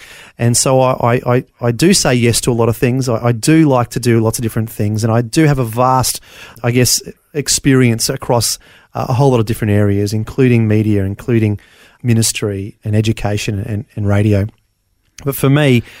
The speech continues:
I just wanna make sure that I'm doing,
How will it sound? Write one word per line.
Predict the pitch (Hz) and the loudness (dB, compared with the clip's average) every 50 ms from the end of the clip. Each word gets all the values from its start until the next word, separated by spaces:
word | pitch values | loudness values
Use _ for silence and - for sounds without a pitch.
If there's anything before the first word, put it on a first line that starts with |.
| - - - - - - _ - | -20 -20 -20 -20 -20 -20 _ -2
I | 135 143 | 0 0
just | 156 147 - - | 0 0 0 0
wanna | 147 127 | 0 2
make | 120 117 117 - | 0 0 0 -2
sure | - - 123 117 110 107 104 - - - | -2 -2 0 2 2 2 0 -2 -4 -2
that | 113 113 110 | 0 0 2
I'm | 113 113 110 110 107 | 2 2 2 0 0
doing, | 101 117 120 117 110 98 90 104 127 - | 0 2 2 4 2 2 0 -2 -6 -10